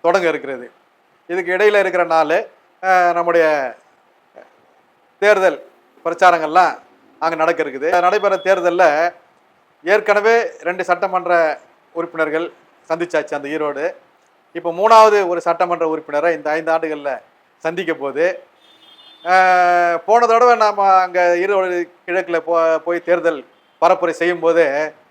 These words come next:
அங்கே மக்கள்கிட்ட நாம கூட சில செய்திகளை வந்து சொன்னோம். அது எப்படி சொன்னோம்னா,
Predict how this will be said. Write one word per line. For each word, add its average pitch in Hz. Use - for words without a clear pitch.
அங்கே 208
மக்கள்கிட்ட 202
நாம 202
கூட 214
சில 165
செய்திகளை 190
வந்து 165
சொன்னோம். 160
அது 151
எப்படி 208
சொன்னோம்னா, 190